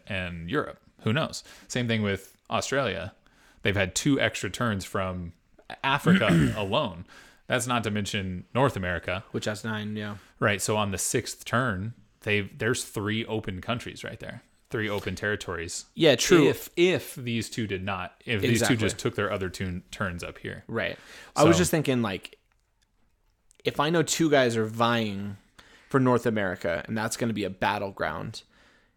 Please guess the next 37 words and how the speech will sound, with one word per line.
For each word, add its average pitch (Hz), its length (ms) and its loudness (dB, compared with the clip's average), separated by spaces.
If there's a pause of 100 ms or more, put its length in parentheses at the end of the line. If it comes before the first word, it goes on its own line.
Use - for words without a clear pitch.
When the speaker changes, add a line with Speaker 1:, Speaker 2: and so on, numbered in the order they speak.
(800)
Speaker 2:
I'm 139 200 4
not, 160 180 2 (320)
I'm 147 180 -2
not 165 200 -2
placing 147 380 -4
my 95 120 -8
guy 127 220 -4
there. - 200 -12 (120)
Like, 135 200 0
I, 147 300 -4
the, 139 320 -2 (120)
the, 147 220 -2 (180)
the 127 200 -6
two 180 180 -6
players 165 300 -2
are 120 40 -2
gonna 113 140 -2
kill 135 200 0
themselves. 107 520 -4
I 123 100 2
don't 156 120 2
need 135 120 0
to 113 60 0
worry 110 200 2
about 95 220 -2
putting 110 200 -4
a 87 60 -8
monkey 98 260 -8
wrench. 87 260 -12 (300)
I'm 147 180 2
going 156 200 4
to 123 120 -2
Asia 117 380 0
every 151 200 -2
single 143 260 -2
time 127 300 0 (420)
because 131 480 4